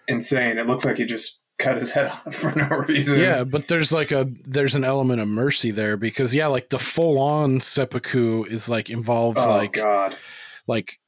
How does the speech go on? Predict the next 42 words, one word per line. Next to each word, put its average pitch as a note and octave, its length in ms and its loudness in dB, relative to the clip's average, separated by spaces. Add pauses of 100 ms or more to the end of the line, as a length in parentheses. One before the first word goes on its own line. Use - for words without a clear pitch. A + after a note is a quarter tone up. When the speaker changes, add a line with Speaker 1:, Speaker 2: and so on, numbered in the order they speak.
Speaker 2:
you A2+ 120 -8
got, C#3+ 240 0
y-, A#2+ 240 -6
it's C#3+ 220 -2
not D#3+ 160 0
just C#3 200 0
a G#2+ 200 -2
one C#3 340 2
stab. A#2 640 0 (120)
It's B2+ 180 -2
like B2 140 0
they C3+ 100 2
have C#3 160 0
to, C#3 80 2
like, G#2+ 240 -2
cut, - 420 0
like, B2+ 220 -2
up A2+ 140 -4
to C3+ 100 2
the A#2 80 0
sternum A#2+ 580 0
and A#2+ 100 2
shit, B2 340 2
and A#2+ 100 0
they A#2 80 0
have B2+ 320 0
to, C3 120 0
like, A#2+ 180 0
ritualistically, A#2+ 960 2
like, A2 320 -2 (400)
Speaker 1:
Yeah. G2+ 280 0
Speaker 2:
hand C3+ 720 0
fucking, C3 420 0
like, A#2 360 -2 (440)
press, - 560 0 (460)
like, A#2+ 380 -2
pesto C3 580 2
and A2+ 120 0
shit, B2 300 0
or, B2 80 2
like, A2+ 180 0
pasta. A#2+ 580 0